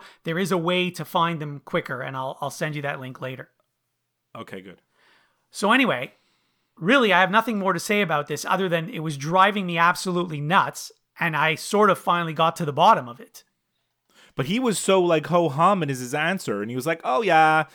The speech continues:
Speaker 2: 'cause you wrote back, and you're like, "How does this happen?" And, and, like, "How does it happen that, like, a guy wears the wrong pair of pants for half the season?" And, and basically he was like, "Yeah,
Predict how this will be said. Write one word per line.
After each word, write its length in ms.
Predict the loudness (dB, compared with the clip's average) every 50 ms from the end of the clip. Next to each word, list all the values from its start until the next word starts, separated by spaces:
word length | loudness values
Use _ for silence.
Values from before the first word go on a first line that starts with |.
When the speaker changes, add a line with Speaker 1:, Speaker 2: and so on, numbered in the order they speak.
| _ _ -4
Speaker 2:
'cause 160 | -4 -2 0
you 80 | 2 4
wrote 160 | 4 4 6
back, 200 | 6 6 6 4
and 40 | 2
you're 100 | 0 2
like, 200 | 2 2 0 -2
"How 180 | -6 -8 -6
does 160 | -6 -6 -6
this 140 | -6 -6 -4
happen?" 400 | -2 -2 -2 -2 -2 -4 -4 -4
And, 220 | -4 -6 -8 -8 -6
and, 180 | -6 -6 -6 -8 _ -14 -10
like, 160 | -10 -10 -8
"How 140 | -8 -6 -6
does 160 | -6 -4 -6
it 80 | -4 -2
happen 340 | -2 -2 -2 -4 -6 -6
that, 140 | -6 -6 -4 -4
like, 140 | -6 -6
a 80 | -6 -6
guy 220 | -2 0 0 0 0
wears 240 | -2 -2 -4 -4 -6
the 80 | -6
wrong 260 | -4 -2 -2 -2 -4
pair 180 | -4 -6 -6 -6
of 60 | -6 -6
pants 360 | -8 -8 -8 -8 -8 -10 -10
for 100 | -10 -6
half 240 | -4 -4 -4 -6 -8
the 80 | -12
season?" 560 | -14 -14 -14 -16 -16 -14 -12 -12 -12 -12 -14 -18 _ -20 -20 -20 -20 _ _ -4
And, 220 | -4 -4 -4 -4 -4
and 220 | -4 -4 -2 -2
basically 460 | -2 -2 -2 -2 -4 -6 -6 -6 -6
he 100 | -6 -6
was 180 | -6 -8 -6 -6
like, 300 | -4 -4 -4 -6 -8 -10
"Yeah, 440 | -8 -6 -4 -2 -2 -2 -2 -2 -4